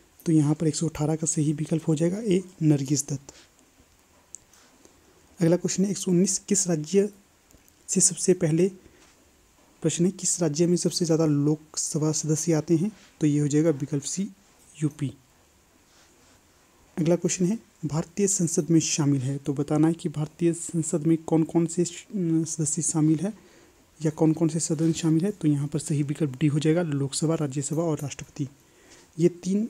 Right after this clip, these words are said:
भारतीय संसद के स्तंभ माने जाते हैं। डी सही विकल्प हो जाएगा यहाँ।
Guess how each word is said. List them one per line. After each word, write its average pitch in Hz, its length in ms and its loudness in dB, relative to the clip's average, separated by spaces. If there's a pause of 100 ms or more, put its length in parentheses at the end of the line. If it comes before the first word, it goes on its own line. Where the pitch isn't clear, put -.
भारतीय 156 300 0
संसद 156 380 0
के 202 200 0
स्तंभ 147 400 -2
माने 135 280 0
जाते 135 260 -4
हैं। 131 220 -6 (1400)
डी 156 260 0
सही 151 280 0
विकल्प 151 340 -4
हो 160 60 -2
जाएगा 151 200 0
यहाँ। 151 380 0